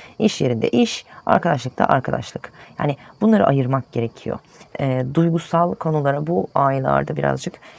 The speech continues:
yer yok gibi gözüküyor. Ve, e, hakikaten hani işinize gerçekten profesyonel bakmanız gereken bir zamandasınız. Sakin bir öz denetim, suların durulması. Yani böyle çok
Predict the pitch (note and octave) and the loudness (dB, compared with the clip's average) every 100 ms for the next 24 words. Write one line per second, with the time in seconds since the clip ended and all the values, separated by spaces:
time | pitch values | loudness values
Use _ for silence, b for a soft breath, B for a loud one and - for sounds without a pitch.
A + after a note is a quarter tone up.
0 | - C#3 C#3 D3 C#3+ D3 D#3 C#3 A#2+ - | -4 0 2 0 -2 -4 -4 -4 -6 -8
1 | - - B B - - - - E3+ G#3+ | -8 -8 B B 0 2 2 0 0 0
2 | - - G3+ B B - D3+ - E3 - | -2 -2 -4 B B -4 -2 -2 -2 0
3 | F#3 E3+ F#3 G#3 - - E3 F#3 - C3+ | 0 0 0 0 0 -2 -4 -6 -6 -8
4 | C#3+ - D3+ D#3 C3+ - C#3 B2 C#3+ C3 | -8 -4 -2 0 0 -2 -6 -6 -6 -6
5 | - B2+ A#2+ A2+ B2 C3 C#3+ C#3+ - F#3 | -4 -6 -6 -6 -4 -4 -4 -6 -4 -6
6 | G#3 B B B - A3+ - G3 F3+ E3 | -6 B B B 0 0 2 0 2 2
7 | D#3 E3 E3+ G3+ - D3+ C#3+ C#3+ B2+ B2 | 0 -2 -2 -6 -4 -2 -2 -2 -2 -4
8 | B2 - C#3 - - D#3+ - - | -6 -4 -4 0 0 -2 -2 -6